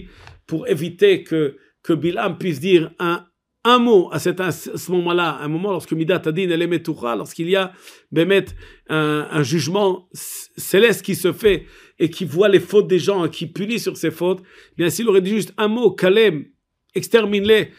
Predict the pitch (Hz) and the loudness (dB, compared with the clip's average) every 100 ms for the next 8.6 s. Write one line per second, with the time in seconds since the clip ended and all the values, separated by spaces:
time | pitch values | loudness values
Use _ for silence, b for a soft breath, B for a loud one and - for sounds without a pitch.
0 | b b b 143 165 151 175 170 - 180 | b b b -4 -2 -2 -2 -2 -4 -8
1 | 143 156 147 165 160 151 156 147 151 143 | -4 -4 -2 -2 0 2 2 2 -2 -2
2 | 147 143 143 131 123 - 147 143 131 143 | -4 -2 -4 -4 -10 -12 -8 -8 -8 -6
3 | 139 135 139 131 131 135 131 151 143 135 | -6 -6 -8 -8 -6 -6 -6 -8 -6 -8
4 | 131 113 117 _ _ _ b b b b | -10 -14 -18 _ _ _ b b b b
5 | b 185 156 160 170 208 185 165 143 151 | b 0 2 0 0 2 2 2 2 2
6 | 196 202 - _ _ 175 143 156 - 156 | 4 2 -2 _ _ -6 -2 -2 -2 -2
7 | 151 127 180 139 147 135 120 120 - 147 | 0 2 2 2 -2 -2 -4 -10 -14 -4
8 | 180 160 156 160 185 | -2 0 0 0 -4